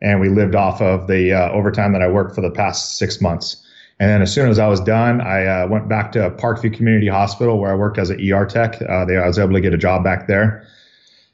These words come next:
And I did, uh, nights. So I did my paramedic school during the day, um, my clinicals, my internship, and then I'd go work seven to seven A M and then hopefully have three or four <laughs> hours of sleep and then back to paramedic school. So that was a long, uh, six months of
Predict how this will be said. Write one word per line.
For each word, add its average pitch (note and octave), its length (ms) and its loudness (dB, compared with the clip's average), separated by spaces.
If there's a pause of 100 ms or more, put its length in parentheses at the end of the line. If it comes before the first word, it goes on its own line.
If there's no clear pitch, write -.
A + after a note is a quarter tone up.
And G2+ 420 2
I G2+ 180 2
did, G#2+ 280 2
uh, G#2+ 140 2
nights. G#2+ 500 -2
So G2+ 440 -2
I G2 160 -6
did G2 280 -4
my F#2+ 120 0
paramedic A#2+ 420 0
school B2 200 -2
during B2 200 2
the A2+ 80 0
day, C#3+ 560 0
um, G2+ 580 -2 (120)
my G#2+ 140 -2
clinicals, C3 500 0
my A#2 140 2
internship, C3 500 0
and G#2 120 2
then G#2 100 4
I'd G2+ 160 0
go G#2+ 180 2
work G#2+ 240 2
seven A2+ 420 2
to G#2+ 220 2
seven A2 300 2
A G#2+ 160 4
M A2 300 0 (420)
and F#2 160 0
then F#2+ 220 2
hopefully G#2+ 360 0
have G2 240 2 (480)
three A2+ 160 0
or G2 40 2
four A#2 200 0
<laughs> A2 60 4
hours A#2 200 2
of G2 60 -6
sleep B2 380 0
and G2+ 80 2
then G2 140 0
back G2+ 240 0
to - 60 -8
paramedic G2 480 -2
school. F2 280 -8
So F#2 220 -2
that G2+ 100 2
was G#2 180 2
a G2 100 2
long, G2 440 2
uh, F#2+ 140 0
six G#2+ 260 -4
months F#2+ 260 2
of F2 160 -2